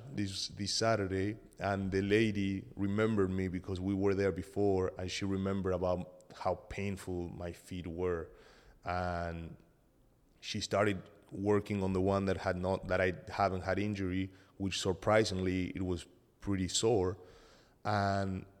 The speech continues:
then I was distracted with my phone and different things like that. But then when the pain really hit, that she was going hard,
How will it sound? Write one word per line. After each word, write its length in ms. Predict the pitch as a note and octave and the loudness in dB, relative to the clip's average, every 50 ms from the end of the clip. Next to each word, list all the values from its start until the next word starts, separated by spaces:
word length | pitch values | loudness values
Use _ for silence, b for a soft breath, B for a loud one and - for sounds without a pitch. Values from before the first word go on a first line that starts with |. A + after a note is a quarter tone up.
| - - - | -16 -8 -4
then 400 | F#2+ A2 A#2 A#2+ A2+ G#2 G2+ F#2+ - | 0 0 2 4 4 2 2 0 0
I 100 | - G#2 | 2 4
was 160 | A2 A2 G#2 | 4 4 4
distracted 520 | F#2 G2+ F2+ - - - A#2 A2+ - A#2+ A2 | 2 0 -4 -2 0 2 2 2 2 0 0
with 120 | G#2 G#2 | 0 2
my 120 | G2 G2+ F#2 | 2 0 -2
phone 500 | - - - G#2 G#2 G2+ G2+ G2+ G2 F#2+ | -2 -2 0 0 2 2 0 0 -2 -4
and 100 | F2+ F#2 | -4 -4
different 320 | G2 F#2+ - G2+ G2 F2+ | -6 -6 -6 -8 -10 -8
things 200 | - F#2+ F#2+ F2+ | -8 -8 -8 -6
like 120 | F#2+ F2 F2 | -6 -4 -2
that. 280 | F#2 F#2 F#2 F2+ E2+ | -2 -2 -2 -2 -2
But 160 | - F2+ E2+ F2 | -4 -6 -4 -2
then 220 | G2+ G2+ G#2 G2+ | 0 0 0 2
when 140 | G2 F#2+ F2+ | 0 0 0
the 80 | F2+ | -2
pain 460 | E2 - - - G#2+ A2+ A2+ G#2+ G#2 G2 | -4 -6 -6 -4 -2 0 0 0 0 0
really 180 | G#2 G2+ F#2+ | 0 0 0
hit, 340 | - - G#2 G2+ F#2+ F#2 F2+ | -2 -2 0 0 0 0 0
that 120 | F2+ F2+ | -2 -4
she 120 | - - G2+ | -2 -2 -2
was 200 | F#2 F#2 F2+ - - | -2 -2 -2 -4 -6
going 320 | - - G#2 G#2 G2 F2 | -4 -2 -2 -2 -2 -2
hard, 480 | - - - G#2+ G#2 G2+ F#2+ F2+ E2+ | -2 0 2 4 6 6 6 4 2